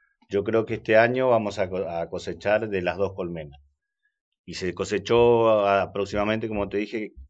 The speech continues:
once kilos y se le dejó la comida para que pasen el invierno,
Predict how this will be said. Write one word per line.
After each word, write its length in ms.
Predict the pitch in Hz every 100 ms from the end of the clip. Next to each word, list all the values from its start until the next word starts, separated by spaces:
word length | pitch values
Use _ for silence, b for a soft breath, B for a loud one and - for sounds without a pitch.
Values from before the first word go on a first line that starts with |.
| _
once 380 | 92 110 113 117
kilos 520 | 123 127 131 156 - _ _ _ _ _ _ _ _ _ -
y 160 | 95
se 180 | - 98
le 100 | 92
dejó 320 | 92 92 113
la 140 | 117 113
comida 380 | 101 104 117 113
para 180 | 95
que 120 | 87 85
pasen 320 | 90 92 90
el 100 | 82
invierno, 380 | 82 80 76